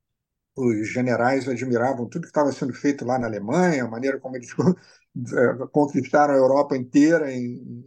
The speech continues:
em, em seis meses, né? Então, eh, aquele momento ali, aquele, aquele zeitgeist estava realmente muito terrível, né? Porque havia um medo muito grande, né, da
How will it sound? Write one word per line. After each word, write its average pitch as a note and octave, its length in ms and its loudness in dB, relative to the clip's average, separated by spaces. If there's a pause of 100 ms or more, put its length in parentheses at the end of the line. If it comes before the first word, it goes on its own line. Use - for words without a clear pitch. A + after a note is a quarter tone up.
em, A#2 400 -8 (260)
em B2 100 0
seis C3+ 300 4
meses, C3+ 580 4
né? D3 160 -6 (560)
Então, D#3+ 480 0
eh, D#3 760 0
aquele F#3 220 -4
momento D#3+ 400 0
ali, C#3+ 160 0
aquele, D3 520 -2
aquele A#2+ 840 -4
zeitgeist B2 800 0
estava B2+ 260 -2
realmente D3 540 -4
muito D3+ 320 -8
terrível, F3+ 400 4
né? C#3 100 0
Porque D3+ 200 -2
havia D#3 360 4
um F#3 80 4
medo D#3 460 2
muito E3+ 240 -4
grande, D3 380 -2
né, C#3+ 180 -6
da C3 240 -4